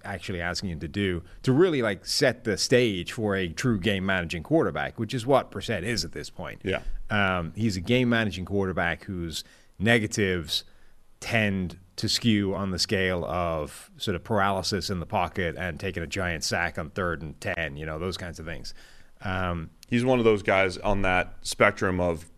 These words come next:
Speaker 2: uh, limiting turnover-worthy plays in lieu of sacks, basically,
Speaker 1: Yeah.
Speaker 2: in lieu of the negative plays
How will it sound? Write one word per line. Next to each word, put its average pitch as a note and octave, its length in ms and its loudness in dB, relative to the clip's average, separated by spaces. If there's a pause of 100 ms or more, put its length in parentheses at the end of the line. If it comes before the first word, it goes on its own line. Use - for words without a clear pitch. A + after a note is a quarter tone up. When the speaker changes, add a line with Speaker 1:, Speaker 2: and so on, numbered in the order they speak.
(640)
Speaker 2:
uh, - 60 0
limiting A#2 560 4
turnover-worthy G2+ 600 4
plays F#2+ 560 2 (560)
in G2 220 2
lieu G2 160 4
of F2 100 -2
sacks, - 580 -2
basically, F#2+ 380 2
Speaker 1:
Yeah. A2 60 4
Speaker 2:
in G#2+ 120 2
lieu G2+ 200 4
of F2+ 100 0
the F#2+ 100 2
negative F#2 460 2
plays F2+ 400 2